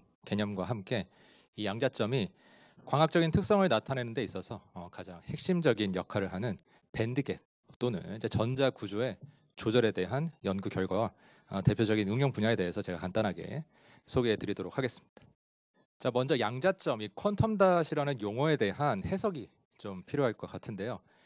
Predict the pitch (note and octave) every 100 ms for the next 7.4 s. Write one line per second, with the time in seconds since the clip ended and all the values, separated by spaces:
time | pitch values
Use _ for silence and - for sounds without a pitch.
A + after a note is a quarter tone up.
0 | _ - A#2 C3+ - A#2+ C#3+ F2+ _ _
1 | _ A#2+ - D#3 D#3 D3+ C#3+ G#2+ A#2 D3
2 | F3+ - D#3+ - D#3 C#3 C3+ B2 A2 F#2
3 | F2 - - E3 E3+ C3 F#2 D#2 - G2+
4 | D#3 - _ - A#2+ C3+ C3+ G2+ - C3+
5 | E2 _ _ - - G#2 D3 G2 D3 E2+
6 | D#2 - _ _ _ F2+ F#2 F2+ G2 G2+
7 | F#2 - -